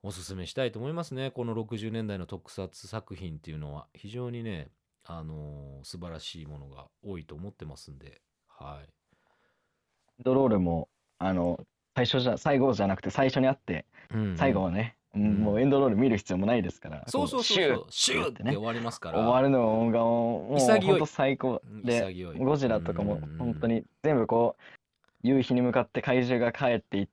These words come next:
Speaker 2: たり、
Speaker 1: うん。
Speaker 2: まあ、海底軍艦に関しては、最後、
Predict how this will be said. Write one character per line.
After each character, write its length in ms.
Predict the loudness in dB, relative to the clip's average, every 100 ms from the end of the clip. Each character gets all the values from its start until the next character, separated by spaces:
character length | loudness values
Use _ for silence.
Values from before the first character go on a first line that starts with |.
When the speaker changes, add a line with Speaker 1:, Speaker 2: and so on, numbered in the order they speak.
| -2
Speaker 2:
た 140 | 0
り、 240 | 0 -2 -6 -14
Speaker 1:
う 40 |
ん。 400 | -12 -8 -8 -6 -2
Speaker 2:
ま 160 | 0
あ、 60 | -2 -8 -20 _ _ _
海 160 | -2
底 180 | 2 2
軍 180 | 4 2
艦 200 | 2 2
に 80 | 0
関 260 | 0 0
し 100 | 0
て 100 | -2
は、 300 | 2 2 2 -2
最 240 | -4 -2
後、 300 | 0 0 0